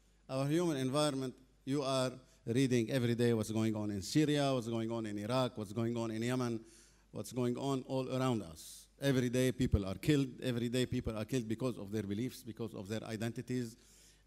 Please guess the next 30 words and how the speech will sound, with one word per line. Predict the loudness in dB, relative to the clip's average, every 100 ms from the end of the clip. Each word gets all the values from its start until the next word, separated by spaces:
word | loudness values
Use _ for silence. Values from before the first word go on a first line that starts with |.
| -6
This | -4 -2
is | -2 -4 -6 -8
totally | -4 -2 -2 0
mad. | 2 2 0 -8 -20 _ _ _ -8
Okay? | -4 0 0 0 -8 -16 -8
Uh, | -4
we, | -2 0
we, | 0 2
we | 0
cannot, | 2 4 2 -2 -20 -4
we | 0
cannot | 0 2 0 -2
accept | -6 -2 0 0 -4
to | -4
be | -2
dissolved | -2 -2 4 6 6 2
in | -2
cultures | 0 -2 -2 -4
like | -2 -4
this. | -6 -12 -14 -20 _ _ _ _ -18
So | -4 2 2 2
we | 0 2
are | 4 4 2
in | 0
extremely, | -2 -6 -2 2 2 2 0 -2
in | -2
an | 0
extremely | -2 -2 0 2
difficult | 0 -2 -4 -6 -8 -12 -20 -20 -20 _ -8
situation, | -4 -2 0 0 -2 -4 -6 -6